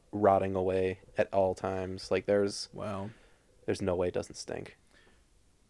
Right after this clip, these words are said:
Speaker 1: You can
Speaker 2: There's
Speaker 1: smell,
Speaker 2: this, well,
Speaker 1: smell
Speaker 2: okay.
Speaker 1: the death on it.
Speaker 2: I will s-, I will count, I will, I will devil's advocate,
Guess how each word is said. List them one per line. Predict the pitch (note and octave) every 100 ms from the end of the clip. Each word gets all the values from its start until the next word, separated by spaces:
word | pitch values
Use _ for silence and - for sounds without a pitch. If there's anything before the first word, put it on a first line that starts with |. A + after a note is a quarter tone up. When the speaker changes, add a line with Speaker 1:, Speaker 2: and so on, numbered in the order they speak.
| _ _
Speaker 1:
You | - A2
can |
Speaker 2:
There's | G2
Speaker 1:
smell, | - G#2 F#2+
Speaker 2:
this, | F2+ -
well, | E3+ D#3+
Speaker 1:
smell | C#3+ D3+
Speaker 2:
okay. | C3+
Speaker 1:
the | F#2+
death | -
on | -
it. | - - - - - -
Speaker 2:
I | C3
will | C3+
s-, | C3+
I | B2+ C#3+
will | C3+
count, | - D#3 D3+
I | E3+
will, | D3 C#3+ B2
I | C#3+
will | C#3 C3+
devil's | A#2 D3 D3+ C3
advocate, | C#3 C3+ B2+ A#2+ B2+ A2+